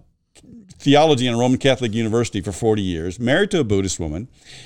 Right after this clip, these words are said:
and himself took the Buddha-, Buddhist vows while maintaining his Christian faith. Um, um,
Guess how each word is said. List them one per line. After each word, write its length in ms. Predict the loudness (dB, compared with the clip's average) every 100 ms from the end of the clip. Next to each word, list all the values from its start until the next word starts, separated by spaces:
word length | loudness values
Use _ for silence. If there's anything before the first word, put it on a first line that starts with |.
| -20 _ -2
and 460 | 0 2 0 -2
himself 640 | -4 -6 0 0 2 0 0
took 180 | -4
the 60 | -2
Buddha-, 260 | 0 0 0
Buddhist 360 | 0 -2 0
vows 520 | 2 2 2 -4 -6
while 220 | 0 2 2
maintaining 480 | 0 -2 -2 -2
his 160 | -2 -4
Christian 340 | -6 -6 -6
faith. 320 | -8 -8 -10 -14 _ -20 -18 -18 -20 _ 0
Um, 460 | 2 4 2 -2 -6 _ _ _ _ _ _ _ -20 _ _ _ _ _
um, 480 | -2 0 2 0 -2